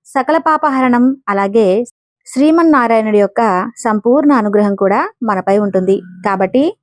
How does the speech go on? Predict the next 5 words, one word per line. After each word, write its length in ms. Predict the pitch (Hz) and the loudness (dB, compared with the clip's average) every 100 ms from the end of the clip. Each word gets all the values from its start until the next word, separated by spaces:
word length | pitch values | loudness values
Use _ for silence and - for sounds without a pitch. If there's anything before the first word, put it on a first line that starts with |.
| - | -10
భక్తి 460 | 196 226 - 320 311 | -6 -6 -2 0 0
శ్రద్ధలతో 680 | 254 214 214 202 233 185 202 - | 0 0 0 0 0 0 -2 -2
ఈ 160 | 214 202 | -2 0
కథను 340 | 190 196 190 | -2 0 0
వినండి. 420 | 196 185 190 208 | -2 -2 0 -2